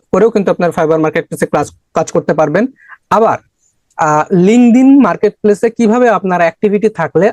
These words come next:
আমার মতো করে আপনারা ক্লায়েন্ট পাবেন LinkedIn থেকে, বুঝতে পেরেছেন রুবেল ভাই?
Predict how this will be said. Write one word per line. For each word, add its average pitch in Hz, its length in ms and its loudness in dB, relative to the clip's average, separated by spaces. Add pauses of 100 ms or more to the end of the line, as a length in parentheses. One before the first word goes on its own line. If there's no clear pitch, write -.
আমার 190 200 0
মতো 185 200 -2
করে 180 140 -2
আপনারা 160 240 -4
ক্লায়েন্ট 147 340 -2
পাবেন 135 180 -2 (100)
LinkedIn 143 260 0
থেকে, 131 260 -4 (340)
বুঝতে 175 200 0
পেরেছেন 214 280 0
রুবেল 160 240 2
ভাই? 185 140 0